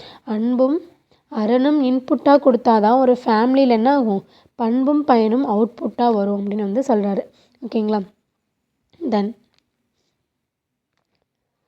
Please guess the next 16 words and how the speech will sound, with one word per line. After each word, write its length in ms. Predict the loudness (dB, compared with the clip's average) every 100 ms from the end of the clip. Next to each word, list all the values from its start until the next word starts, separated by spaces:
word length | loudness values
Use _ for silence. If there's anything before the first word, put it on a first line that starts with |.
| _ _ _ -2
"Thiruvalluvar's 640 | 2 4 4 6 4 4 4
political, 540 | 6 6 4 4 4 4
economical, 720 | 0 2 4 4 4 4 4 6
social 480 | 6 6 6 4 6
thought 200 | 6 4 2 2
treasures 540 | 2 4 6 6 4
are 40 | 2 -4
found 260 | -2 -2 -4 -8 -20 -14 -4
in 140 | -2
which 240 | 0 0 6
of 200 | 6 6
the 80 | 4
following 400 | 6 8 6 4 4
parts 240 | 2 4
of 100 | 2 2
திருக்குறள்?" 500 | 0 0 2 2